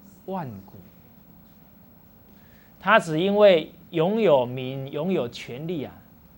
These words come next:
就自视甚高，就拿着权力呢，鱼肉人民，逞一时之快啊。但是呢，却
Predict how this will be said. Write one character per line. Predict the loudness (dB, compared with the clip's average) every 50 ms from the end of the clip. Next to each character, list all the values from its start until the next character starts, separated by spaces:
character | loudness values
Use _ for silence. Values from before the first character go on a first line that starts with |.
| -20 -20 -20 -20 -20 -20 -20 -20 -20 -16 -12
就 | -10 -10
自 | -10 -10 -6 -2 -2 0 -2
视 | -2 -4 -6 -6 -6 -6
甚 | -8 -8 -10 -10 -8
高， | -8 -10 -10 -10 -10 -14 -20 -20 -20 -20 -20 -20 -20 _ -20 -20 -12
就 | -8 -6 -4
拿 | -2 0 0 0
着 | -2 -4
权 | -8 -8 -10 -10 -8 -6
力 | -6 -6 -6
呢， | -6 -10 -12 -14 -16 -20 -18 -14
鱼 | -10 -8 -6 -4 -4 0
肉 | 2 4 4 4 4 2 0 -6 -12 -14 -14
人 | -10 -8 -6
民， | -6 -6 -8 -10 -16 -20 -20 -20 -20 -20 -20 -20 _ -20 -20 -20 -20 _ -20 -20 -20 _ -20 -20 -20 -20 -18
逞 | -12 -8 -6 -6 -6 -6 -6
一 | -4 -4 -6
时 | -6 -8 -12 -12 -12
之 | -12 -14
快 | -16 -16 -14 -12 -10 -10 -10
啊。 | -12 -18 -20 -20 -20 -20 -20 -20 -20 -20 -20 -20 -20 -20 -20 -20 -20 -20 -20 -20 -20 -20 -20 -20 -20 -14 -6 -4
但 | -4 -2 -4
是 | -4 -6 -6 -6 -6
呢， | -6 -8 -10 -12 -14 -20 -20 -20 -20 -20 -20 -20 -20 -20 -20
却 | -14 -10 -8 -8 -8